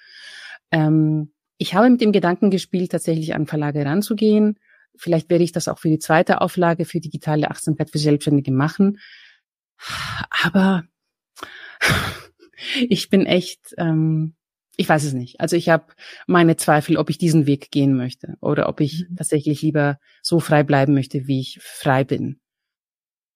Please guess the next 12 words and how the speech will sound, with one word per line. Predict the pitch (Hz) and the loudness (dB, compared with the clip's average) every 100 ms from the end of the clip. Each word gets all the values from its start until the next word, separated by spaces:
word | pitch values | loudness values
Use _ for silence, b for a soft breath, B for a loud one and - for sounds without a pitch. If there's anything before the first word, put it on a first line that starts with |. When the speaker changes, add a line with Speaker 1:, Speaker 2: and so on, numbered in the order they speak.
| _ _ _ - | _ _ _ -2
Speaker 2:
Mhm. | 180 | 2
Speaker 1:
Und | 196 180 | 4 4
auch | 170 | 4
dieses | 190 175 - | 2 2 2
ganze | 170 170 | 2 4
Marketing-Spektakel | 165 165 175 175 165 165 - 156 156 165 | 4 4 4 0 0 -2 -2 0 0 0
und | - 156 | -2 -2
P | 170 | -2
R | - 147 147 | -2 0 0
und | 156 | -2
so | - 147 | -2 -2
weiter, | 147 147 156 147 | 0 0 -2 -4